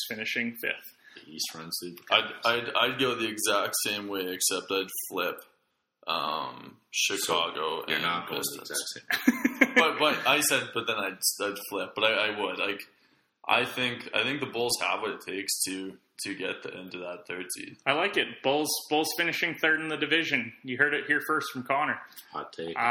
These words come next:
Speaker 2: That's what we like here. We like hot takes.
Speaker 1: We love hot
Speaker 2: <laughs>
Speaker 1: takes. Uh, and Matt, who have you
Speaker 2: You know
Speaker 1: got
Speaker 2: what?
Speaker 1: in the division?
Speaker 2: Kenny, I'm, I'm same with you, man. It's like, Bucks are number one. Pacers, unless they lose Oladipo in, like, October or November.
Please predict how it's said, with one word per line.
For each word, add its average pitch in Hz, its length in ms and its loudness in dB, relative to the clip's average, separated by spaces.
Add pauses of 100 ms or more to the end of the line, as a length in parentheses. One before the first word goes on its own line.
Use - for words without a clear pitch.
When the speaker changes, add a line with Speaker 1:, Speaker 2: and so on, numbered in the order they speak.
(360)
Speaker 2:
That's 117 100 2
what 110 140 0
we 92 60 0
like 82 220 0
here. 69 160 -4
We 73 60 -2
like 73 160 0
hot - 240 -12
takes. - 240 -10
Speaker 1:
We 190 140 4
love 190 200 4
hot 120 240 0
Speaker 2:
<laughs> - 0 -
Speaker 1:
takes. - 280 2 (640)
Uh, 127 480 6 (100)
and 143 140 0
Matt, 143 300 6
who 151 120 4
have 139 100 -2
you 139 120 6
Speaker 2:
You 123 80 -2
know 131 60 4
Speaker 1:
got 117 180 2
Speaker 2:
what? 135 80 -6
Speaker 1:
in 131 80 -4
the 127 60 -2
division? 120 480 0
Speaker 2:
Kenny, 92 160 0
I'm, 90 160 0 (100)
I'm 90 340 -2 (220)
same 87 300 -2
with 85 160 -8
you, 87 140 -4
man. 76 240 -10
It's - 120 -8
like, 78 160 -4 (580)
Bucks 87 300 0
are 85 60 -2
number 76 260 -6
one. 76 340 -8 (840)
Pacers, 87 500 0 (140)
unless 92 420 0 (100)
they 107 100 2
lose 98 280 -2
Oladipo 80 520 -2 (100)
in, 80 60 -8
like, 76 300 -6
October 78 600 -6
or 80 120 -2
November. 76 600 -6